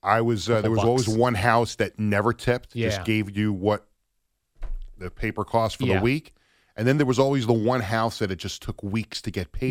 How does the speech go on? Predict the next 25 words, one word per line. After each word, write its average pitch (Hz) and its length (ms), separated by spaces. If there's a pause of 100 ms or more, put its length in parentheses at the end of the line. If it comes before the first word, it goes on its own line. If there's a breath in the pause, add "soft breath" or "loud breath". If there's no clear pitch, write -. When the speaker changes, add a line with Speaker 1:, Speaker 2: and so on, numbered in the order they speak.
Speaker 1:
But - 80
Speaker 2:
Yes. - 240 (480)
Speaker 1:
and 117 120
that 123 120
money 135 200
comes 127 260
out 120 140
of 113 60
your 107 120
pocket, 175 560
like, 85 140
'cause 110 100
you 175 80
have 151 60
Speaker 2:
Yes. 135 100
Speaker 1:
to 127 80
go 123 120
pick - 240
up 117 120
the 107 100
newspapers. 104 680
You 117 80
have 107 160
to 101 80
actually 98 500